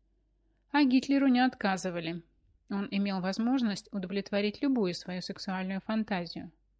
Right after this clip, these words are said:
После пятидесяти он стал страдать от головных болей,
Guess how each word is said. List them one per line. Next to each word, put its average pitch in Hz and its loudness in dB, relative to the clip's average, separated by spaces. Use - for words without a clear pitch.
После 294 -2
пятидесяти 233 -2
он 208 -2
стал 202 -6
страдать 190 -4
от 190 -6
головных 190 -2
болей, 185 -2